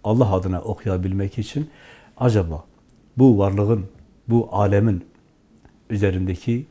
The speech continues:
Allah'ın muradı nedir diye bakıp anlamaya çalışmak gerekiyor ki Allah adına okumuş olalım, okuyabilelim. Allah okumamızı istiyor, bütün alemleri. Eğer Allah'ın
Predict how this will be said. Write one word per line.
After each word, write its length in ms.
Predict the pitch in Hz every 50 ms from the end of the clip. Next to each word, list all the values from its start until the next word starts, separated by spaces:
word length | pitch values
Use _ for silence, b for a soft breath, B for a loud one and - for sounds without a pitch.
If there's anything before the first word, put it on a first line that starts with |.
| _ _ - -
Allah'ın 360 | 101 104 107 101 92 101 98
muradı 440 | 95 95 95 92 92 90 95 92 98
nedir 340 | 107 107 101 98 92 87
diye 220 | 90 90 85 80 87 _ _ - - -
bakıp 360 | 104 101 92 87 - 131 131 - - _ _ -
anlamaya 440 | 95 101 98 92 90 92 87 87
çalışmak 560 | 82 - - 95 92 - - - 87 - - -
gerekiyor 360 | 101 98 98 98 - 170 151
ki 280 | 120 - 131 143 143 B B B B B B B _ -
Allah 280 | 110 113 123 127 104
adına 340 | 101 98 98 98 110 120 120 -
okumuş 460 | - 104 - - 113 107 110 101 -
olalım, 360 | 95 92 98 98 104 131 143 - -
okuyabilelim. 760 | 104 101 - - 110 95 90 87 92 90 90 95 107 143 156 - _ _ _ _ _ _ _ - - - _ _ _ _ _ _ _ - - - _ _ - - - B B B B B B B B B B B B B B _ _ - _ _ _ _ _ _ _ _ - -
Allah 300 | 120 123 151 139 131 -
okumamızı 560 | - 110 95 - 110 107 110 110 113 123 139 135
istiyor, 460 | 98 80 - - - - 113 147 - - - _ _ _ _ -
bütün 320 | - - - 131 104 95 - - -
alemleri. 600 | 87 92 92 92 92 92 92 90 87 98 117 156 - _ _ _ _ _ _ b b b b b b b b b b _ _ _
Eğer 460 | - 110 113 104 113 113 127 - - - - _ -
Allah'ın 520 | 104 110 113 113 104 95 117 120 104 -